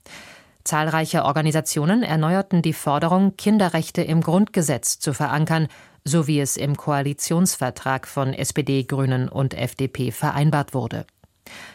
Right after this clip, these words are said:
Darunter das Deutsche Kinderhilfswerk, unicef, die Diakonie und die Caritas. Und hier noch einmal die Übersicht.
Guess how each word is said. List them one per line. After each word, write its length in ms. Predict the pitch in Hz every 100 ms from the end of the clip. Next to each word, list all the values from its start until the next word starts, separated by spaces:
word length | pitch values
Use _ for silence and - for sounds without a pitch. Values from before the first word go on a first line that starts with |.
| _
Darunter 320 | - 147 175 254
das 160 | 202
Deutsche 280 | - 151 -
Kinderhilfswerk, 920 | - 170 190 180 202 - - 185 190 -
unicef, 720 | 165 180 175 - 180 - - -
die 160 | 127 123
Diakonie 800 | 139 131 - 151 143 156 165 165 _ _ _
und 380 | 139 - - -
die 80 |
Caritas. 720 | 175 147 123 - 107 - - - _ _ _ _ _ _ _ _ _ _ _ _ _ - - - _ _ _ _
Und 140 | 202
hier 100 | 262
noch 160 | 254 -
einmal 280 | 156 147 143
die 140 | 170
Übersicht. 680 | 175 165 143 - - -